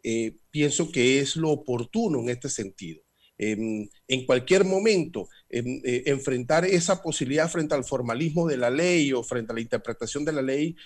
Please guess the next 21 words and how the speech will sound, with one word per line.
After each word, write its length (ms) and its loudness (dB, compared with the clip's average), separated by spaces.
me 100 -6
parece 360 -4
que, 280 -4
que 140 -6
no 100 -4
tiene 160 -4
sentido. 480 -6
El 160 -4
fin 220 0
es 300 2
consensuar 680 2
un 140 4
instrumento 800 2
para 160 2
el 60 -2
desarrollo 560 -2
humano, 360 -2
en 100 -2
este 220 -4
caso 360 -2
la, 180 -2